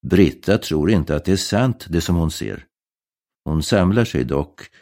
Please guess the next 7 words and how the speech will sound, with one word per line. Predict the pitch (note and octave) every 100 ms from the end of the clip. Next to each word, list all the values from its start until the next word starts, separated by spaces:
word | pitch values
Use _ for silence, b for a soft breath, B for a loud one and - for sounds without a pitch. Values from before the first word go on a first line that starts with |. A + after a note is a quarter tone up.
| b b
och | -
börjar | C#2 F#2 E2+ E2+
memorera | F2+ G2+ G#2+ F#2 C3 C3 C2+ C#2
hur | C#2 E2 D2+
rånaren | A2+ F2 B1 C2 E2
är | A2
klädd, | - - C#2 C2 -